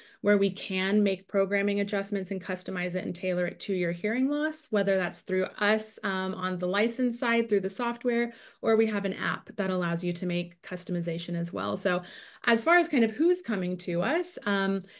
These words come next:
it's people who have had prescriptive devices before and are finding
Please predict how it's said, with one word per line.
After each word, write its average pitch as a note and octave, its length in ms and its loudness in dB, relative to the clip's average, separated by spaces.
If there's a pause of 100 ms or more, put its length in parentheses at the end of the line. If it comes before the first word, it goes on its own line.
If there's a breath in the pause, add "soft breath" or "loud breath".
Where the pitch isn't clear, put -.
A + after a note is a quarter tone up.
(100)
it's C4 220 6
people C4 300 4
who A3+ 100 8
have G3+ 160 8
had F#3+ 260 0
prescriptive C4 580 -2
devices C#4 480 0
before D4 480 2
and G#3+ 180 2
are G3 100 2
finding F#3 460 0